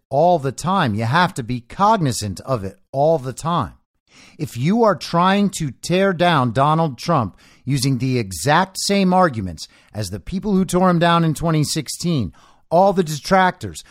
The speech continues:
the people who supported multiple different concurrent coups against our country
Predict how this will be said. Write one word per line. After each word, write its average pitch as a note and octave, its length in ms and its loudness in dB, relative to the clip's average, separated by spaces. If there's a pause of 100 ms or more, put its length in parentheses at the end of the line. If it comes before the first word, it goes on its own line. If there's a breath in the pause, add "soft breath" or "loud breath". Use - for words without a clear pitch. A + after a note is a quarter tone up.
(120)
the D3+ 100 -6
people G3+ 380 -2
who D#3+ 180 2
supported E3 760 -2
multiple D#3+ 680 -2
different C#3 640 0 (260 soft breath)
concurrent B3 840 0
coups E3+ 580 0 (280 loud breath)
against G3 440 2
our G3 160 6
country C3+ 600 0